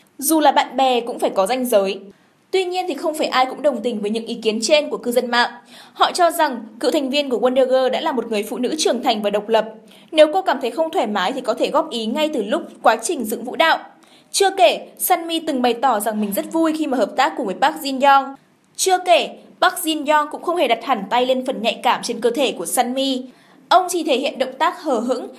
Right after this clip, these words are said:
để diễn vai tình nhân với nữ ca sĩ mà thôi. Sunmi ra mắt trong đội hình Wonder Girl vào năm hai nghìn không trăm linh bảy sau một năm thực tập. Khi ấy, nữ ca sĩ mới mười lăm tuổi. Park Jin Young chính là người chứng kiến quá trình trưởng thành của cô và các thành viên khác.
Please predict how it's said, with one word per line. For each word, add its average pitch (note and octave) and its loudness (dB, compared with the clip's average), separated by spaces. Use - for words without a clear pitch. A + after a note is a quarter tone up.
để C4 4
diễn D4+ -6
vai D#4+ 2
tình A#3+ -6
nhân A3+ 0
với G#3+ -2
nữ G#3 -4
ca D4 0
sĩ E4+ -6
mà A3+ -2
thôi. C4 2
Sunmi F4 0
ra E4+ 4
mắt G4 0
trong F4 -2
đội C4 2
hình A3+ -2
Wonder B3 2
Girl C4+ 0
vào G#3 0
năm A#3 -2
hai C4 -2
nghìn B3 -2
không A3 -6
trăm B3 -4
linh A#3 -4
bảy A3 2
sau B3 -4
một A3+ -4
năm A#3+ -2
thực - -4
tập. A3 2
Khi F#4+ 0
ấy, C#4 4
nữ C4+ -2
ca D#4+ 4
sĩ D4+ -4
mới B3+ 0
mười B3 0
lăm A#3+ 0
tuổi. B3+ 2
Park F4+ 4
Jin D#4 2
Young D4+ 0
chính C#4 -6
là D#4 -2
người A#3+ 0
chứng G#3+ -4
kiến G#3 -2
quá G3 0
trình D4 -2
trưởng B3+ 0
thành A3 0
của G3+ -2
cô C4 4
và A#3 -4
các C#4+ -4
thành G3+ -4
viên G#3+ -2
khác. F4+ 6